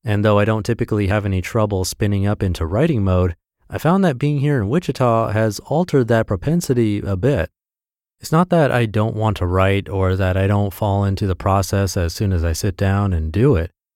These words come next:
It's more that I have gobs of other interesting things that I'm working on each day, many of which are also iterative processes, and I'll sometimes realize late at night, right before going to sleep, that I never got around to working on the book that day.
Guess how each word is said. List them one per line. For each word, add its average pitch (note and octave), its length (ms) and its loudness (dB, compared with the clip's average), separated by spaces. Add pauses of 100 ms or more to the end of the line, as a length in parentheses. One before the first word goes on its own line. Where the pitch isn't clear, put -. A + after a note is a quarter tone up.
(220)
It's A2+ 160 -2
more C#3+ 220 2
that C#3 160 2
I B2 80 2
have G2 160 -2
gobs A#2+ 380 0
of A2 160 -2
other D3 280 0
interesting F#2+ 460 -2
things F#2+ 260 -2
that F2+ 80 0
I'm F2+ 100 2
working A2+ 360 0
on G2 240 0
each G2+ 260 -4
day, E2+ 480 0
many F2+ 260 0
of E2+ 100 0
which F2+ 200 0
are F2 160 0
also G#2+ 340 0
iterative E2 460 -2
processes, F2 640 -2 (320)
and F2+ 80 -4
I'll F2 80 2
sometimes F#2+ 400 2
realize F#2 420 2
late F#2 200 2
at F2 100 0
night, G2 320 0
right F#2+ 180 -2
before F#2+ 300 -2
going F#2 220 0
to F2 40 -2
sleep, C#3 380 0 (300)
that G#2 120 -4
I G#2 60 0
never A2+ 180 0
got G#2+ 200 2
around G#2+ 300 2
to G2 100 -2
working G2+ 340 0
on F#2+ 140 0
the F2 80 0
book A2+ 260 0
that D2+ 240 -2
day. E2 300 -6